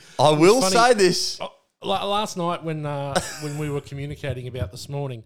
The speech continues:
Speaker 2: and I was like, "I'm pretty sure I've got his address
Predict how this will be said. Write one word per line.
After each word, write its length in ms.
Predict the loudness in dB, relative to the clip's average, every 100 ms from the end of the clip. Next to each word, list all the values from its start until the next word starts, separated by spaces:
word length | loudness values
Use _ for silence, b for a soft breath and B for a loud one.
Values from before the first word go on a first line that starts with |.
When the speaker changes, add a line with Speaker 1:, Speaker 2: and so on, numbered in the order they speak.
| b b b b _
Speaker 2:
and 440 | -12 -10 -10 -12 -16 -14 -12 -12 -14
I 120 | -16
was 140 | -16 -14
like, 140 | -14 -16
"I'm 80 |
pretty 240 | -16 -18 -16
sure 320 | -14 -14 -14
I've 100 | -14
got 140 | -10
his 120 | -10 -12
address 480 | -14 -16 -16 -18